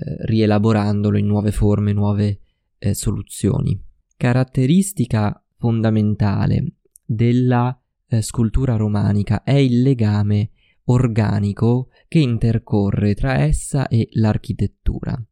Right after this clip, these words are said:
La scultura, infatti, eh, veniva usata come forma decorativa che accompagnava e arricchiva le forme architettoniche, e lo vedremo bene quando,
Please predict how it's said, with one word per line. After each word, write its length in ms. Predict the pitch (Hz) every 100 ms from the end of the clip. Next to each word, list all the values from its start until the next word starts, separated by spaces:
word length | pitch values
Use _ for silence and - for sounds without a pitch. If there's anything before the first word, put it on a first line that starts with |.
| _ _ -
La 160 | 151
scultura, 580 | 170 - 131 110 110 104
infatti, 1000 | 107 107 - 110 107 _ - 104 107 113 _ _ _
eh, 300 | 123 117 113
veniva 340 | 131 170 113
usata 420 | 120 113 104 104 113
come 220 | 131 131
forma 320 | 170 170 139
decorativa 640 | 113 117 113 - 101 101 107
che 120 | 135
accompagnava 1000 | - - 175 170 143 131 120 107 107 107
e 100 | 120
arricchiva 720 | 131 139 147 - 175 180 175
le 120 | 135
forme 720 | 120 156 165 165 170 165 151 - _ _ _
architettoniche, 1200 | 120 - 127 117 113 - 104 101 101 - 104 101 _ _ _
e 100 | 131
lo 100 | 120
vedremo 400 | 131 127 117 123
bene 340 | 127 123 127
quando, 840 | - 107 110 113 107 107 104 104